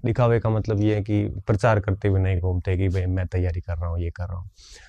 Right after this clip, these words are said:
सोशल मीडिया पे हाथ पाँव नहीं मारते। सोशल मीडिया पे हाथ पाँव मारने का मतलब है कि आप अध्ययन में ईमानदारी नहीं है। हर किसी पोस्ट पे जाके कमेंट कर रहे हो, वीडियोज़ पे जाके नीचे आप अपने उस तरह पे लगे हुए हो।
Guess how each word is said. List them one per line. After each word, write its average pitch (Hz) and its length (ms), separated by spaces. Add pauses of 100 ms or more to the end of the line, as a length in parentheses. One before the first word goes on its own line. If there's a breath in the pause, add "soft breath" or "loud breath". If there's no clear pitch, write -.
(140 loud breath)
सोशल 123 240
मीडिया 120 300
पे 110 120
हाथ 101 180
पाँव 107 260
नहीं 104 200
मारते। 95 500 (1160 loud breath)
सोशल 117 180
मीडिया 113 280
पे 107 100
हाथ 104 100
पाँव 110 200
मारने 107 280
का 101 60
मतलब 98 280
है 98 120
कि 101 120
आप 92 180 (180)
अध्ययन 110 240
में 113 100
ईमानदारी 110 400
नहीं 95 260
है। 95 100 (440 loud breath)
हर 110 120
किसी 107 240
पोस्ट 104 280
पे 113 120
जाके 104 220
कमेंट 104 360
कर 98 140
रहे 98 120
हो, 95 140
वीडियोज़ 107 400
पे 107 80
जाके 98 280
नीचे 101 280
आप 98 220
अपने 101 220
उस 98 360
तरह 101 100
पे 101 100
लगे 95 260
हुए 92 220
हो। 95 160